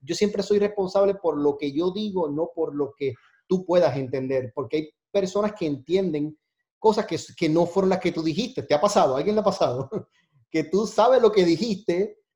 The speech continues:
mas sin embargo lo que recibiste como contestación fue completamente diferente. Eso pasa mucho cuando se está tratando de debatir o se está tratando de, de hacer una resolución de un conflicto, un, de una situación.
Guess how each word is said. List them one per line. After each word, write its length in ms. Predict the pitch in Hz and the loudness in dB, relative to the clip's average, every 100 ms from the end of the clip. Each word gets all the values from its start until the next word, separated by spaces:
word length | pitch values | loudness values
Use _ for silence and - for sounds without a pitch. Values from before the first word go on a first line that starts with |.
| - | -8
mas 340 | 151 170 175 | 0 2 2
sin 160 | 185 165 | 0 0
embargo 500 | 165 160 185 202 214 | 0 2 2 2 2
lo 240 | 202 185 | 2 0
que 460 | - 175 165 165 143 | -2 -2 0 -2 -2
recibiste 560 | 165 160 156 165 180 - | -4 -2 -2 -2 -2 -2
como 220 | 208 208 | -2 0
contestación 460 | 214 202 202 240 | 0 0 -2 -2
fue 180 | 208 180 | -2 -4
completamente 500 | 190 185 170 180 185 | -2 -4 -2 -2 2
diferente. 640 | 185 180 139 196 180 123 - _ _ | 0 0 -2 -2 -4 -10 -20 _ _
Eso 220 | 135 190 | -4 -2
pasa 220 | 185 180 | 0 -2
mucho 360 | 165 175 208 190 | -2 -2 -2 -4
cuando 380 | 175 147 139 135 | -2 -2 -2 -4
se 120 | 135 | -6
está 120 | 120 | -8
tratando 340 | 147 160 175 175 | -6 -4 -2 0
de 100 | 160 | 2
debatir 420 | 156 139 127 185 | 2 0 -4 -2
o 40 | 196 | -2
se 140 | - | -4
está 100 | - | -8
tratando 300 | 147 156 170 | -6 -4 -2
de, 80 | 160 160 | -2 -4
de 60 | 139 | -6
hacer 100 | 156 | -4
una 180 | 175 - - - | -4 -6 -16 -8
resolución 920 | 170 160 - 143 123 - 180 156 143 _ _ _ | -4 -4 -2 -4 -4 -4 -4 -4 -8 _ _ _
de 220 | 139 151 | -2 0
un 280 | 143 160 170 | 0 -2 -2
conflicto, 580 | 165 147 - 190 185 139 | -2 -2 -4 -4 -2 -4
un, 200 | 143 147 | -4 -8
de 140 | 131 | -6
una 180 | 131 151 | -6 -6
situación. 440 | 156 180 - 214 | -6 -6 -4 -4